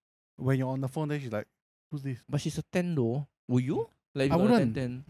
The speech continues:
Speaker 1: I
Speaker 2: you,
Speaker 1: wouldn't.
Speaker 2: you don't, you don't want ah?
Speaker 1: No.
Speaker 2: She's damn pretty eh.
Speaker 1: I think eventually personality will take over looks.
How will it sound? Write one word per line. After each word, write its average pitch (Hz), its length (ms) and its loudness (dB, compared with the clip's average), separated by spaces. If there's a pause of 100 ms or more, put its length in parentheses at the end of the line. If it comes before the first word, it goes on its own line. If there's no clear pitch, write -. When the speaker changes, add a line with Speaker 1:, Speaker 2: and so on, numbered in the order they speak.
(100)
Speaker 1:
I 143 40 -2
Speaker 2:
you, 143 80 4
Speaker 1:
wouldn't. 139 240 2
Speaker 2:
you 135 60 0
don't, 131 240 2
you 127 60 4
don't 120 100 4
want 120 180 2
ah? 110 200 0
Speaker 1:
No. 117 260 2 (140)
Speaker 2:
She's 123 160 0
damn 120 260 2
pretty 110 320 2
eh. 95 220 0 (260)
Speaker 1:
I 156 140 2
think 214 280 0 (320)
eventually 156 720 4
personality 131 760 0
will 110 120 2
take 117 160 -2
over 110 160 0
looks. - 440 -8